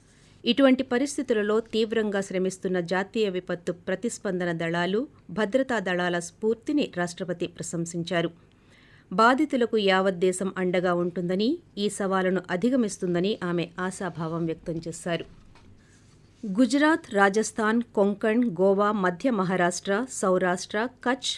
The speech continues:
మధ్యప్రదేశ్లలో రేపు భారీ నుండి అతి భారీ వర్షాలు కురిసే అవకాశం ఉందని భారత వాతావరణ శాఖ తెలిపింది. అలాగే ఉత్తరాఖండ్, హర్యానా, చండీగఢ్, ఉప హిమాలయన్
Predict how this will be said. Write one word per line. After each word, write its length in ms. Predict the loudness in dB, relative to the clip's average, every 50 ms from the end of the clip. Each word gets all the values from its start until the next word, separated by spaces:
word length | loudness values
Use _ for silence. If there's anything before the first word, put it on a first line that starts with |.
| -8 -6 -2
మధ్యప్రదేశ్లలో 920 | 0 0 0 0 0 -2 0 -2 -2 -2 -2 -2 -2 -2 0 0 2 2 2
రేపు 260 | 2 2 0 0 -2
భారీ 400 | -4 -4 -2 0 0 2 2 2
నుండి 300 | 2 2 0 0 0 -2 -2 -4 -8 _ -6
అతి 220 | -4 -2 -2 -2
భారీ 300 | -2 -2 -2 0 0 0
వర్షాలు 380 | 0 0 -2 -4 -4 -6 -6 -4
కురిసే 340 | -4 -4 -6 -4 -4 -4 -4
అవకాశం 520 | -4 -4 -6 -6 -6 -6 -6 -4 -4 -2
ఉందని 340 | -2 0 0 0 2 0 0 -2 -4 -10 -20 -20 -20 -20 -16 -10
భారత 420 | -2 2 2 4 4 2 0 0 0
వాతావరణ 600 | 0 0 0 -2 -2 -4 -4 -2 -2 -2 -2 -4
శాఖ 380 | -4 -6 -6 -8 -6 -6 -6
తెలిపింది. 520 | -4 -4 -4 -4 -2 -2 -2 0 -2 -2 -6 -10 -16 _ _ _ _ _ _ _ _ _ _ -2
అలాగే 380 | 2 4 4 4 4 2 0 0 -2 -2 -6
ఉత్తరాఖండ్, 760 | -8 -4 0 2 4 4 2 2 0 -2 0 2 4 4 2 2 0
హర్యానా, 520 | -2 0 0 2 2 2 2 2 2 2 0 0 -4 -6 -8
చండీగఢ్, 600 | -4 -2 0 2 2 2 0 2 2 0 0 0 -2 -10 -20 -10 -6 -6
ఉప 200 | -2 0 0 0
హిమాలయన్ 640 | 0 0 0 0 2 2 2 2 2 2 2 2